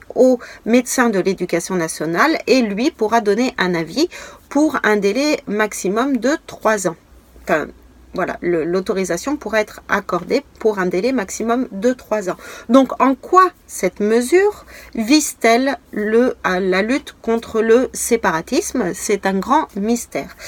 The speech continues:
Euh, voilà, et en plus, cette mesure-là avait été fortement contestée lors du projet de décret,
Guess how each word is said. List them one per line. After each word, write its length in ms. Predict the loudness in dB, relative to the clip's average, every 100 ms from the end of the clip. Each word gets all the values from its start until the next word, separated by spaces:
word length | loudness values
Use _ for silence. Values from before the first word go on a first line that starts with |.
| -14 -16 -8 2
Euh, 800 | 6 6 6 6 6 4 2 0 -2
voilà, 560 | -2 4 6 6 4 4
et 180 | 4
en 160 | 4 2
plus, 440 | 4 6 6 2 0 0 -8 -20 -20 -20 -20 -20 -20 -20 -20 -20 -18 -8
cette 300 | 0 2 4
mesure-là 640 | 4 4 2 2 4 2 2
avait 260 | 0 4 4
été 220 | 4 0
fortement 400 | 0 0 0 -2
contestée 680 | -2 0 0 -2 -2 0 0
lors 260 | 2 2 2
du 140 | 0
projet 460 | -6 0 0 2 0
de 120 | 0
décret, 460 | 0 -2 0 -2